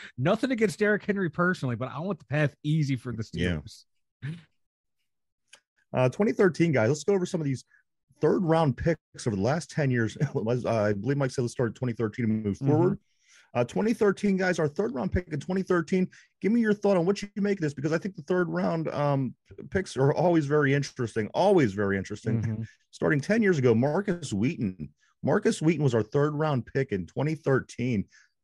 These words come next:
Speaker 2: What do you, uh, I liked Wheaton.
Speaker 1: I did too. He wa-, he was serviceable. Um, never, like, for me, like, third round picks, you should develop into a, a starter or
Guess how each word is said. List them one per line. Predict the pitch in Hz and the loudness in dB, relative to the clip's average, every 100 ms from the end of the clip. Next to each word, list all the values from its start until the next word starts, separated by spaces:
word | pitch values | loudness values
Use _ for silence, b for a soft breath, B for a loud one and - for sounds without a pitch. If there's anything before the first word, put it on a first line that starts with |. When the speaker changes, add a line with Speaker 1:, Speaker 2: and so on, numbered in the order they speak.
| - | -10
Speaker 2:
What | - | -6
do | - | -4
you, | - | -4
uh, | 101 117 107 - | 0 2 2 0
I | - 381 | -4 0
liked | 330 320 | 0 0
Wheaton. | 285 127 76 80 76 _ _ _ _ _ _ _ | 2 2 0 -6 -14 _ _ _ _ _ _ _
Speaker 1:
I | 185 254 | -4 -2
did | 294 | -2
too. | - 156 | 2 2
He | 127 226 | 4 2
wa-, | 269 247 | 2 2
he | 202 170 | 2 0
was | 214 185 | 0 -2
serviceable. | - 143 175 180 196 214 277 _ _ _ _ | -4 -6 -6 -6 -4 -4 -6 _ _ _ _
Um, | 139 139 139 139 143 - _ - | -4 -2 -2 -2 -4 -8 _ -2
never, | 202 214 202 190 | 0 2 2 0
like, | 175 156 - - 143 - _ | -4 -6 -12 -20 -20 -20 _
for | 151 | 0
me, | 151 | 2
like, | 170 131 | 0 0
third | - 147 | 0 -2
round | 143 139 | -2 -4
picks, | - 139 - | -2 -4 -2
you | 131 | -2
should | 120 135 117 110 | -2 -2 -4 -2
develop | 113 117 113 113 | -2 -2 -2 -4
into | 104 120 | -4 -4
a, | - 113 110 107 104 101 - _ _ _ _ _ _ - | -4 -4 -4 -4 -6 -8 -12 _ _ _ _ _ _ -14
a | |
starter | - - 117 95 87 _ _ | -6 0 2 0 -8 _ _
or | 120 123 120 117 113 | -8 -4 -2 -2 -4